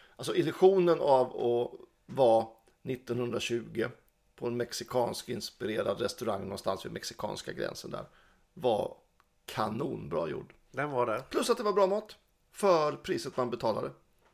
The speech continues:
Speaker 1: En jättefin krogupplevelse faktiskt.
Speaker 2: Var det,
Speaker 1: Eh.
Speaker 2: var det, eh,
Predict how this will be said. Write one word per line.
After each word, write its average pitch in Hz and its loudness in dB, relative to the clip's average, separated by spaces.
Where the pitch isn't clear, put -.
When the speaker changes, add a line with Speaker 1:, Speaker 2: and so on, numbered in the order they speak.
Speaker 1:
En 139 -4
jättefin 165 -4
krogupplevelse 170 -6
faktiskt. - -14
Speaker 2:
Var - 2
det, 175 8
Speaker 1:
Eh. 190 0
Speaker 2:
var 175 6
det, 160 4
eh, 139 -2